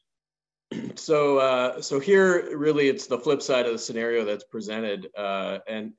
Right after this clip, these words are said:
and the risk for patient self-inflicted lung injury is quite high on this, on this girl,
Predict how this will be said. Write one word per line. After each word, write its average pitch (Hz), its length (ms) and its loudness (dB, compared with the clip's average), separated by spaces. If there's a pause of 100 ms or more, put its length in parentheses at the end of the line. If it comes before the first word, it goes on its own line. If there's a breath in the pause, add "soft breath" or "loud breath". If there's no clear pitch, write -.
(140)
and 117 160 -8
the 117 60 -2
risk 175 400 -2
for 123 420 -4
patient 131 380 -6
self-inflicted 113 640 -6
lung 107 180 -6
injury 98 360 -4
is 90 160 -10
quite 104 340 -4
high 98 300 -6
on 90 100 -8
this, 87 200 -16 (160)
on 98 200 -8
this 95 340 -8
girl, 90 500 -4